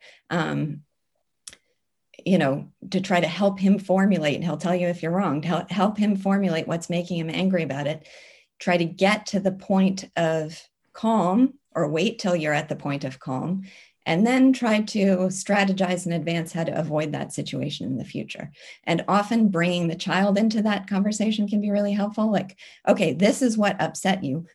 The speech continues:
What can we do next time to make sure that that doesn't happen?" And it gives them a sense of, uh, control and, and power, and makes them feel really listened to. And then that can help, um,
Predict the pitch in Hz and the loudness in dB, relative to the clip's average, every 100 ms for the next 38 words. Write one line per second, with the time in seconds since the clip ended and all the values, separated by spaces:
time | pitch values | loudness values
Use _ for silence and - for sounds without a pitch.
0 | _ 214 254 269 226 196 185 170 185 - | _ 0 0 2 2 4 2 0 -2 -4
1 | - 135 127 143 139 - 143 123 120 127 | -6 -4 -4 -4 -4 -4 -4 -4 -2 -4
2 | - - _ _ _ 170 175 147 151 143 | -4 -10 _ _ _ 0 0 0 -4 -4
3 | 135 - - - 170 151 - 156 165 165 | -6 -6 -8 -4 -2 -2 -2 -2 -2 0
4 | 151 170 151 160 160 139 143 - _ _ | -2 -2 -2 -2 -2 -4 -6 -16 _ _
5 | _ - 151 123 147 - 180 170 196 180 | _ -6 -2 -2 -4 -2 -2 2 4 4
6 | 175 170 - 151 143 147 - - 151 151 | 4 0 -2 -2 -2 -4 -10 -6 -4 -4
7 | 175 170 165 156 - 147 143 143 135 143 | -4 -2 0 -2 -2 -4 -4 -6 -8 -4
8 | 131 131 131 135 185 208 196 185 185 165 | -4 -2 -2 0 0 2 0 0 2 0
9 | 170 170 - - _ 160 156 143 143 143 | 0 -6 -14 -20 _ -4 -2 0 0 -2
10 | - 151 147 151 151 - - - 143 127 | -2 -4 -4 -4 -4 -6 -16 -8 -4 -2
11 | 127 - | -4 -6